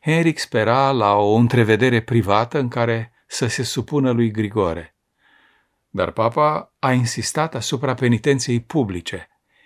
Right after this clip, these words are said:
iar Henric a trebuit să cerșească intrarea în Canosa,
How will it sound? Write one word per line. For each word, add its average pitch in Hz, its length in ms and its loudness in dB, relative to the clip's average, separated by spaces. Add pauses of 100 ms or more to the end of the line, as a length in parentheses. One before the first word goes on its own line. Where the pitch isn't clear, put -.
(220)
iar 95 240 -2
Henric 147 420 0
a 113 80 -4
trebuit 110 420 -2
să 123 200 -2
cerșească 120 720 -2
intrarea 101 520 -2
în 92 100 -6
Canosa, 104 720 -4